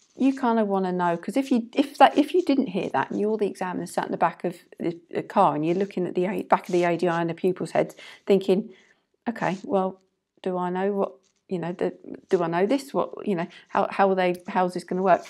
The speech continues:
So if, if you hear that, then you're thinking, "Okay, this A D I knows, they're aware of this, they've covered it off,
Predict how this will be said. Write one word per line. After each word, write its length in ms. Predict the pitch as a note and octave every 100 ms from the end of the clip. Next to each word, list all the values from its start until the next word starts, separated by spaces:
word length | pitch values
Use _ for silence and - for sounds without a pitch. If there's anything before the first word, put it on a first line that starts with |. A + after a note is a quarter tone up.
| - -
So 160 | A#3+
if, 120 | B3
if 360 | D4 - B3+ B3
you 100 | C#4
hear 260 | C4+ D4+ A3+
that, 260 | D3+ -
then 140 | F#3+ F#3
you're 100 | F#3+
thinking, 260 | G3 G3+ C4
"Okay, 220 | C4+ E3
this 200 | F3+ G3+
A 100 | F#3+
D 100 | F#3+
I 140 | F3+
knows, 440 | F3+ G3 F#3+ F#3+ F3+
they're 120 | E3
aware 320 | E3+ G3+ G3
of 140 | F#3
this, 180 | - -
they've 220 | F3 E3+
covered 340 | - - F#3 E3+
it 140 | -
off, 260 | F3 E3